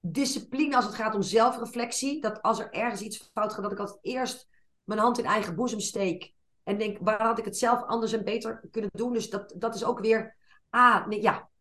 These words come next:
Hij, hij komt misschien inderdaad wel samen bij iets wat ik net ook al zei. Honderd procent verantwoordelijkheid voor honderd procent van je acties en honderd procent van het resultaat. Ik, ik denk dat als je dat doet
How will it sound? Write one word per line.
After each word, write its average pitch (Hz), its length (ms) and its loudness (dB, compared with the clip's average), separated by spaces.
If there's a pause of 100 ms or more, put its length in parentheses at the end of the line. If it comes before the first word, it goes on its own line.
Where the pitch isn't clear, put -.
(160)
Hij, - 200 -4
hij 226 200 2
komt 269 180 -4
misschien 233 280 -4
inderdaad 220 220 -2
wel 208 80 -4
samen 202 320 -4
bij 190 120 -2
iets - 120 -8
wat 185 100 -6
ik 180 140 -8
net 196 200 -6
ook 196 100 -8
al 190 80 -6
zei. 185 260 0
Honderd 196 260 -6
procent 196 280 -4
verantwoordelijkheid 180 880 -2 (480)
voor 208 80 0
honderd 214 200 2
procent 196 360 -4
van 190 120 -4
je 151 80 -2
acties 156 200 -4
en 175 60 -4
honderd 185 200 -4
procent 170 240 -8
van 160 80 -10
het 151 100 -8
resultaat. 147 500 -6
Ik, 185 180 -8
ik - 160 -2
denk 226 140 4
dat 214 120 -6
als - 260 -4
je 165 100 -8
dat 247 240 2
doet - 460 -4